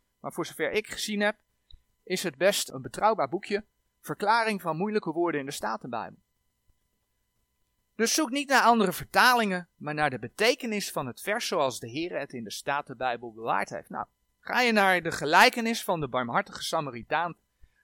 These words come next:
dan zou je kunnen uitzoeken wat is een wetgeleerde.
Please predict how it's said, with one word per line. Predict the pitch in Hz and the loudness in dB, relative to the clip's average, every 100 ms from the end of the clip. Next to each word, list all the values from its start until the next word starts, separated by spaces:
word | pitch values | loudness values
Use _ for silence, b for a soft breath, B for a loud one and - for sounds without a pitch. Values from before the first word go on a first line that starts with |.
| _ | _
dan | 190 | 0
zou | 170 202 254 | 6 10 10
je | 214 | 8
kunnen | 208 180 131 | 4 4 4
uitzoeken | 226 262 226 180 160 | 2 0 -2 -2 0
wat | 233 | -2
is | 214 | -4
een | 139 101 | -6 -4
wetgeleerde. | 113 - - 185 190 147 | -4 -4 -4 -4 -2 -4